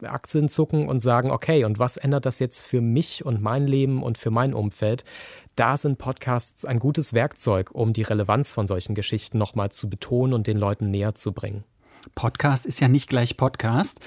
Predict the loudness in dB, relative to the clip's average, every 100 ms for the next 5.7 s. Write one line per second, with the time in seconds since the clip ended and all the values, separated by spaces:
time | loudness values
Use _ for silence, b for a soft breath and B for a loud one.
0 | B B B -2 0 0 0 0 0 0
1 | 0 0 2 4 4 2 0 0 2 4
2 | 4 2 2 -2 -2 -2 0 0 -2 2
3 | 2 4 2 2 0 -2 -2 -2 -4 -2
4 | 2 4 4 2 6 4 4 2 2 0
5 | 2 2 2 0 2 0